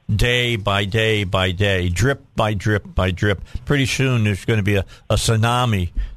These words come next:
that's gonna be coming up. Let's talk about Pat Davis. Pat Davis wants you to make sure that you can afford your health in-, insurance, save a lot of money on it, thirty to fifty percent.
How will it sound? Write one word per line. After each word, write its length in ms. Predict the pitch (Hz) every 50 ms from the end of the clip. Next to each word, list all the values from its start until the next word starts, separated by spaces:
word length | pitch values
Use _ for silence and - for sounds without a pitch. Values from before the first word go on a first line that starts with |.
| -
that's 200 | - 95 92 -
gonna 180 | - 107 104 98
be 120 | 90 95
coming 360 | 90 - - 101 95 95 95 95
up. 200 | 87 78 - - - - - _ _ _
Let's 140 | - 139 -
talk 180 | - 196 180 170
about 220 | 156 156 147 -
Pat 260 | - 143 143 139 113
Davis. 320 | - 143 131 131 117 110 -
Pat 240 | - 139 135 131 -
Davis 340 | 151 143 143 135 135 123
wants 280 | 147 135 131 127 - -
you 100 | 143 135
to 60 | 123
make 180 | 127 131 131 127
sure 260 | - - 143 139 135
that 120 | 123 123
you 200 | 113 127 123 127
can 180 | 120 135 120 110
afford 380 | 107 - - 131 135 135 135 110
your 280 | 110 113 110 107 98 - - - - _
health 320 | - 147 165 170 165 - -
in-, 120 | 156 - -
insurance, 680 | - 131 131 123 - - 151 147 147 147 131 - -
save 380 | - - - 143 135 135 117
a 40 | 127
lot 220 | 135 135 135 135 127
of 60 | 127
money 260 | 131 139 147 156 151
on 140 | 147 147 151
it, 80 | 147
thirty 320 | - - 135 135 135 135 120
to 60 | 120
fifty 280 | - 143 131 - - 131
percent. 480 | 120 120 117 - - 143 151 156 147